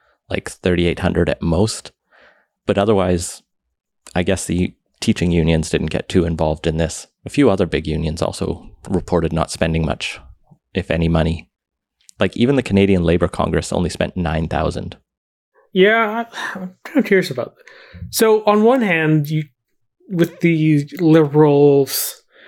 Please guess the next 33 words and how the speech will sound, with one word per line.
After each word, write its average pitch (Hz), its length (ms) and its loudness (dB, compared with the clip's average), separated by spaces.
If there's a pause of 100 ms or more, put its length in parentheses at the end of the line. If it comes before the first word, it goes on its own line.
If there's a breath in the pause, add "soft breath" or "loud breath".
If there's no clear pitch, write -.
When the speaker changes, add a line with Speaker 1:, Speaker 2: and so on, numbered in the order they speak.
(340 soft breath)
Speaker 2:
running 156 300 4
a 139 40 4
pretty 185 260 2
lackluster 143 600 2
campaign 135 540 0
and 143 240 -2 (240)
pretty 220 260 2
much 180 240 2
everyone 139 920 2 (760)
thinking 139 540 2
they 131 120 4
weren't 139 320 2
gonna 135 240 2
win 131 400 4
this, 185 280 4
I 151 80 2
could 139 200 -2
see 170 140 2
why 139 160 4
they, 131 300 0 (1040 soft breath)
various 131 440 2
labor 135 280 4
groups 143 400 0
weren't 135 540 -4
putting 175 300 0
a 170 80 2
huge 175 260 2
amount 165 200 4
of 160 60 2
money 170 280 4
in, 175 100 4
want 143 220 -2
to 147 200 0